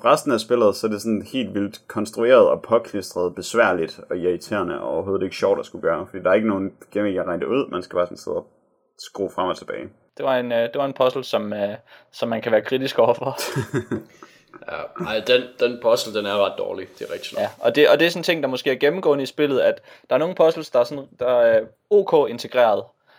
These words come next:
Speaker 2: i, i fortællingen og i verdenen. Øh, og, og det virker godt, når de er det. Og så er der puzzles, som virker påklistret,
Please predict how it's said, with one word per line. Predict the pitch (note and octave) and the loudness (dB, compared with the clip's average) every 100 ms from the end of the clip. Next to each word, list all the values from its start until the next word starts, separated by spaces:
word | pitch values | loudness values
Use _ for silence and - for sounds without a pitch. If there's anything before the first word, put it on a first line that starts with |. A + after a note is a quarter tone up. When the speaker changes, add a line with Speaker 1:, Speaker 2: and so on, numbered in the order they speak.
| _ _ _ _ _ _ _ - | _ _ _ _ _ _ _ -12
Speaker 2:
i, | B2 | -10
i | C#3+ | -8
fortællingen | C3 B2 D3 A#2 G2 - _ _ | -4 0 0 0 -8 -16 _ _
og | G#2+ G#2+ | -6 0
i | |
verdenen. | G2+ G#2 - A2 A2+ _ _ _ - | 2 2 -2 -18 -20 _ _ _ -2
Øh, | G#2+ G#2+ | 0 4
og, | A#2+ - | 4 2
og | - - | -4 -6
det | B2+ | 2
virker | D3 D3 | 2 2
godt, | A2+ A2 | 0 0
når | G#2 | -4
de | F2 | -4
er | G2 | -4
det. | G#2 | -6
Og | - A#2 | -10 0
så | |
er | C#3 | 0
der | B2 | 2
puzzles, | B2 B2 A#2+ | 0 0 -10
som | - G#2+ G#2 G#2+ _ _ | -8 -8 -8 -16 _ _
virker | B2+ C#3+ C#3 - | -4 -2 -2 -6
påklistret, | - C3+ - A#2 - - | -2 -2 -2 -10 -8 -8